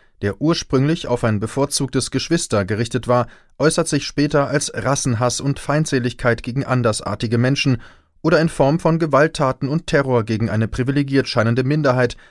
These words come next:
zum Beispiel Asylsuchende, um die sich der Staat kümmert.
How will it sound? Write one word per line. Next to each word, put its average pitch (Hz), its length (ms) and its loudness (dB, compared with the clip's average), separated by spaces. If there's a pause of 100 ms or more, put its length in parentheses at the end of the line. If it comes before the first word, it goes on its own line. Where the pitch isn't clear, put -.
(160)
zum 135 160 0
Beispiel 110 400 2
Asylsuchende, 123 920 0 (240)
um 135 160 2
die 117 100 2
sich 98 240 -4
der 113 120 -2
Staat 95 420 -4
kümmert. - 400 -4